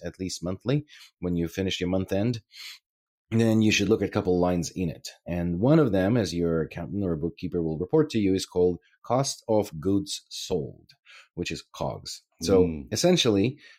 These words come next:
Speaker 1: uh, so the abbreviation is cogs. So essentially, that is your inventory. So cost of goods sold, meaning that whatever you sell, which is medications, food, and other stuff, you have to
Speaker 2: Mm.
Speaker 1: buy it.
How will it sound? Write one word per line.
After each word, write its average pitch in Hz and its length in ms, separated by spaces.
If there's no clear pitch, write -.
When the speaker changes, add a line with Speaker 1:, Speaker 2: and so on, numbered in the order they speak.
Speaker 1:
uh, 90 280
so 87 180
the 85 100
abbreviation 76 460
is - 80
cogs. - 440
So 98 200
essentially, 117 640
that 117 320
is 107 260
your 87 320
inventory. 82 540
So - 280
cost 139 400
of 90 140
goods 98 280
sold, 131 460
meaning 104 520
that 87 300
whatever 110 240
you 117 160
sell, 117 680
which 80 260
is - 260
medications, 113 1000
food, 117 480
and 87 200
other 113 200
stuff, 87 300
you 117 60
have 120 100
to - 80
Speaker 2:
Mm. 82 140
Speaker 1:
buy 85 240
it. - 200